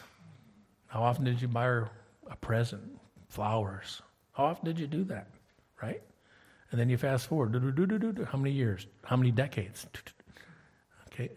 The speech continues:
how many times do you do it now? Okay, you know how it wanes. She's compassionate. She forgives me because she knows that in a small sense, she does the same thing to me. We get used to each other.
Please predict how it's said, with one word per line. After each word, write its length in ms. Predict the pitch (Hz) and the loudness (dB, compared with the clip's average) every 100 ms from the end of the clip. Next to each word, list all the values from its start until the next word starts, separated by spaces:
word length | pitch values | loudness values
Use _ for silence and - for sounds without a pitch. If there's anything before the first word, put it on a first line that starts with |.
| - | -10
how 80 | - | -4
many 80 | 123 | -2
times 260 | 127 120 | 0 0
do 80 | 107 | 0
you 60 | 107 | 0
do 160 | 107 | 0
it 80 | 101 | 0
now? 360 | 104 104 101 - - - _ _ _ _ _ _ _ | 0 0 -2 -8 -16 -20 _ _ _ _ _ _ _
Okay, 160 | - 156 | -6 0
you 140 | 214 | 2
know 60 | 254 | 2
how 200 | 131 110 | 2 2
it 60 | 120 | 0
wanes. 480 | - 101 131 101 - - _ _ _ _ _ _ - - _ _ _ _ - _ - _ _ _ _ - _ _ _ _ _ - _ _ _ _ _ - - _ - - - | -4 -2 -2 -4 -12 -18 _ _ _ _ _ _ -20 -20 _ _ _ _ -20 _ -20 _ _ _ _ -20 _ _ _ _ _ -20 _ _ _ _ _ -20 -20 _ -20 -20 -16
She's 260 | - 143 - | -4 -4 -2
compassionate. 680 | 117 131 127 123 - 113 - | -2 0 0 -2 -4 -10 -6
She 140 | - | -6
forgives 400 | - 123 143 123 | -4 -2 -2 -2
me 200 | 113 98 - - - _ _ _ | -6 -8 -16 -20 -20 _ _ _
because 260 | 117 123 113 | -4 -2 -4
she 140 | 139 | -2
knows 400 | 131 113 113 107 | 0 2 2 -2
that 200 | - 107 107 - - - _ _ _ _ _ _ _ | -4 -6 -6 -18 -20 -20 _ _ _ _ _ _ _
in 300 | - 123 117 | -4 2 2
a 180 | 107 107 107 | 2 -2 -4
small 400 | - - 175 156 | -4 0 2 2
sense, 360 | - 110 107 | 0 0 -2
she 180 | - 131 | -4 -4
does 200 | 120 113 | -2 -2
the 100 | 117 | -4
same 300 | - 110 107 | -2 0 0
thing 200 | 107 107 | 0 0
to 60 | 107 | 2
me. 200 | 120 107 | 2 2
We 120 | 104 | 0
get 160 | 123 175 | -2 2
used 260 | 185 190 | 2 2
to 80 | - | -2
each 160 | 156 - | -2 0
other. 280 | 101 92 | 0 -2